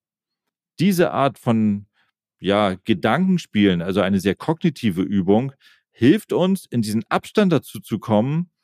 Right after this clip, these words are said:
dass die Gedanken, die wir haben, erstmal nichts sind als Gedanken. Die können richtig oder falsch sein. Darum geht es gar nicht, sondern es geht eigentlich darum, beschäftige ich mich intensiv mit ihnen oder gelingt es mir, sie einfach auch mal ziehen zu lassen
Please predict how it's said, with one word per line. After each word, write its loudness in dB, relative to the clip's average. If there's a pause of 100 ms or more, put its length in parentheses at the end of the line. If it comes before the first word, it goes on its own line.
(240)
dass -2
die -8
Gedanken, 0
die -2
wir 4
haben, -2 (100)
erstmal -2
nichts 2
sind 0
als -12
Gedanken. -2 (340)
Die -6
können 4
richtig 0
oder 2
falsch -2
sein. -2 (300)
Darum 0
geht 2
es -6
gar 0
nicht, -2
sondern 2
es 0
geht 2
eigentlich -4
darum, 0 (320)
beschäftige -2
ich -2
mich 0
intensiv 0
mit 0
ihnen 0 (260)
oder 4
gelingt 0
es -2
mir, 2
sie -2
einfach -2
auch -6
mal 2
ziehen -6
zu -2
lassen -2